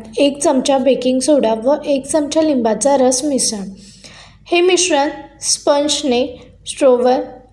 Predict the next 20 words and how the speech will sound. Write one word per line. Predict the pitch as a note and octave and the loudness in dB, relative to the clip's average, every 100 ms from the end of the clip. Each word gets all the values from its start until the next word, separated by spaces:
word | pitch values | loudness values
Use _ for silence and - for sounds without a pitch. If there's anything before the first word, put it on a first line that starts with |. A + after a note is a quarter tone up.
| D#4 | -2
लावा | G#3+ C#4+ F#3 - - - - - C#4+ | -2 -2 -6 -12 -20 -20 -20 -8 -2
व | F4+ | 0
हलक्या | F#4 F4 E4+ D4 D4+ E4 | 2 2 2 0 0 0
हाताने | E4+ - C4+ B3+ D4+ | 0 0 0 2 0
चोळा. | F4 D4 G#3+ A#3+ G3+ - _ | 2 2 0 -4 -10 -20 _
काही | D#4 D4 D#4+ | -2 0 -2
मिनिटातच | E4+ D4 C4 C4+ C4 C#4 D4+ | -2 -2 0 -2 2 2 2
डाग | A3 A#3+ A3+ A3+ - - - | 0 0 -2 -6 -16 -20 -4
निघतात | C#4+ - - G#3+ G#3+ B3+ | -2 -2 -2 -2 -2 -4
व | D4 | -4
स्टोव्ह | - C4+ C#4 - - - - - | -4 -4 -6 -8 -18 -20 -10 -4
चमकतो. | G4+ G4+ G4+ - C4 G#3 - - - - - - - - - - - - - | -2 -2 -6 -6 -4 -4 -8 -18 -20 -20 -20 -20 -20 -20 -18 -18 -18 -8 -2
तर | D#4+ | 0
आपली | C#4+ C4+ D4 F4 | 0 0 0 0
चौथी | - F4 D4 D4 D#4 | 0 0 0 0 0
टीप | D4+ A#3+ A#3+ | 0 0 -2
आहे, | A3 G3 G3+ - - - - - - | -2 -4 -6 -10 -16 -20 -20 -14 -4
सिलेंडर | E4+ D4+ C#4+ C#4+ D4+ D#4+ | 0 2 2 0 0 2
लवकर | D4 A#3+ A#3 C4+ | 4 4 2 0
संपतोय, | D4+ C4 A3 - F#3 | 0 0 0 -2 -2